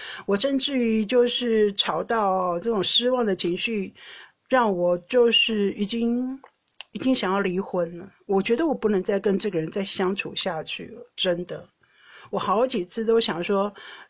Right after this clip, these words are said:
趁现在哈，我就是，嗯，我回台湾还可以自立的时候，我，我好几次就想说，我干脆离婚，我回台湾，我重新开始。真的，嗯，但是，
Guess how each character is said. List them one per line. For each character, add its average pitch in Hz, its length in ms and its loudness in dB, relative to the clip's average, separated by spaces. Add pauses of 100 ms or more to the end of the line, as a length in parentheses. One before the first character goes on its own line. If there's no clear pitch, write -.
(140)
趁 220 260 0
现 208 240 0
在 190 300 -2
哈， 180 280 -2
我 165 480 -2
就 202 140 -6
是， 180 540 -6 (460)
嗯， 180 420 -2
我 190 120 2
回 208 200 0
台 214 160 -4
湾 220 120 0
还 190 140 -4
可 170 240 -2
以 175 220 -6 (120)
自 208 220 -4
立 180 200 -6
的 - 140 -10
时 - 160 -6
候， 151 300 -6 (460)
我， 185 100 -6 (220)
我 190 120 -2
好 185 220 0
几 196 160 -2
次 208 140 -6
就 208 120 2
想 170 220 -2
说， 180 160 -2
我 175 80 0
干 202 140 -2
脆 202 100 -2
离 175 120 -4
婚， 180 200 -2
我 156 100 -4
回 165 100 -2
台 165 200 -10
湾， 170 320 -10 (480)
我 190 120 -6
重 180 180 -2
新 190 180 -6
开 180 240 -10
始。 - 300 -4 (1600)
真 180 220 -2
的， 160 200 -8 (600)
嗯， 180 320 -4
但 220 180 0
是， 196 580 2